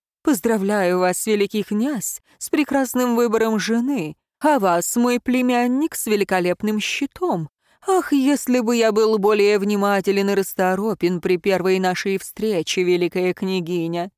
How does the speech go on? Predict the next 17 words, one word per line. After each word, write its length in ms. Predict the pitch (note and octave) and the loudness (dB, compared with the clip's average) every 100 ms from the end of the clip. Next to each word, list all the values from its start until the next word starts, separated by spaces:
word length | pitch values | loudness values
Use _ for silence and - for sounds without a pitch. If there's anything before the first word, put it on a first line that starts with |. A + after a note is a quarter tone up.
| _ _ _ _ _ _ _ _ _ _ _ _ - | _ _ _ _ _ _ _ _ _ _ _ _ -2
«То 120 | E4+ | 0
тогда 500 | - D#4 C4 D4 C#4+ | 2 0 2 2 2
же 140 | A#3+ C#4 | 2 2
и 140 | C4+ | 2
убили 540 | C4+ C4+ A#3 D#4 A#3 | 0 -2 0 0 0
бы 160 | E3+ F3+ | 0 0
меня», 420 | F#3 F#3 F#3 F3+ - - | 0 -2 -2 -4 -8 -2
улыбнулась 640 | A#3 G#3 F3 F3+ F3 F#3 - | 0 2 0 0 0 -2 -4
я 160 | B3 | -6
турку. 520 | C#4+ C#4+ G3+ - F#3+ E3+ _ _ | -2 -2 -2 0 -2 -2 _ _
«Что 640 | - - - E4 E4 C#4+ G#3 | -10 -10 -6 0 2 4 2
вы, 160 | A3+ | 0
Екатерина 720 | A#3 B3+ B3+ - C4 C4+ B3+ C4 | 0 -2 -4 -2 0 0 0 -2
Фёдоровна!» 920 | - C4+ F#3+ E3 D#3 F3 E3+ G3 F#3+ _ - | -4 0 2 0 0 -2 -2 -2 -2 _ -6
укоризненно 720 | F#3+ G3 F#3 F3+ F3+ F3+ F3+ | -2 0 0 0 0 0 0
воскликнул 680 | F3+ F3+ - F#3+ - F3+ F3+ | -2 -2 -2 -2 -2 -2 -2
Джафар. 600 | E3+ G#3+ B3+ C#4 F#3+ D3+ | -2 -4 -2 0 0 -2